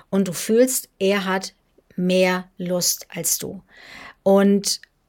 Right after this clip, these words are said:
ihn nicht dafür zu verurteilen, ja, dass er einfach ein Bedürfnis, ein körperliches Bedürfnis nach dir hat, gleichzeitig auch wahrzunehmen, mehr in die Entspannung zu kommen und mehr wahrzunehmen, wo ist sie denn hin, die Lust?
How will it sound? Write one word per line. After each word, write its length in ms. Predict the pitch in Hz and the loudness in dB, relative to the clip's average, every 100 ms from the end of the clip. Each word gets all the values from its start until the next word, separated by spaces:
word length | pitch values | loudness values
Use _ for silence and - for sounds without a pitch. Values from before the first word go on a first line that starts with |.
| _ _ _ _ | _ _ _ _
ihn 360 | 269 262 247 190 | 6 8 8 6
nicht 200 | 180 - | 4 0
dafür 240 | 175 175 | -4 -4
zu 140 | - 170 | -6 -6
verurteilen, 920 | - - 175 - 170 160 180 226 254 | -4 -4 -4 -4 -6 -4 -2 -2 -4
ja, 300 | - 165 175 208 - - | -8 -6 -6 -8 -14 -10
dass 340 | - 185 190 - | -2 0 0 -2
er 360 | - 170 190 - | -2 -2 -2 -2
einfach 480 | 160 170 - 220 214 | -4 -4 -4 -8 -4
ein 140 | 175 | -4
Bedürfnis, 540 | 175 180 180 190 226 196 | -4 0 0 0 -2 -2
ein 60 | |
körperliches 460 | 175 175 170 170 156 | 0 0 -2 -4 -6
Bedürfnis 440 | 165 160 151 185 | -4 -6 -4 -4
nach 200 | 208 175 | -4 -6
dir 260 | - 180 143 | -6 -8 -4
hat, 200 | 170 226 - - - - | -6 -6 -10 -16 -16 -6
gleichzeitig 960 | 185 165 180 269 - - 156 170 196 | -2 0 2 0 0 -2 0 -2 -2
auch 240 | - 185 170 | -2 -4 -4
wahrzunehmen, 840 | 165 220 - 202 170 170 190 214 - - - _ _ _ _ | -4 -2 0 -2 -2 -2 0 -2 -6 -20 -20 _ _ _ _
mehr 600 | 202 196 196 220 269 220 | 2 4 6 8 8 6
in 100 | 185 | 2
die 100 | 190 | 2
Entspannung 540 | 175 185 - 190 226 214 | 0 -2 -2 -2 -2 -4
zu 140 | 196 | -6
kommen 220 | - 190 | -6 -6
und 160 | 196 196 | -4 2
mehr 480 | 208 214 226 226 175 | 4 6 6 4 2
wahrzunehmen, 760 | 190 226 - 202 165 175 202 - - | -2 -2 -2 -4 -4 -4 -6 -10 -6
wo 140 | 190 | 0
ist 100 | 214 | 0
sie 80 | - | 2
denn 140 | 202 196 | 2 2
hin, 260 | 202 262 | 6 6
die 80 | 262 | 6
Lust? 480 | 196 160 160 - | 4 0 -2 -6